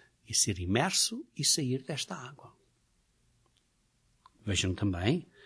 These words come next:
em Mateus vinte e oito, versículo dezanove. Mateus vinte e oito, versículo dezanove.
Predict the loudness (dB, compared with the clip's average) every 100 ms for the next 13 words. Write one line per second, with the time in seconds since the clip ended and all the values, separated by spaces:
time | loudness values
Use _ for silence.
0 | -20 _ -2 0 -2 0 0 0 2 2
1 | 2 -2 -6 _ _ _ 2 4 6 6
2 | 6 6 0 -2 0 0 0 2 2 2
3 | -2 -6 -16 _ -20 -10 -2 0 4 2
4 | 4 4 4 2 2 0 -2 -2 -2 -2
5 | -2 0 0 -2 -6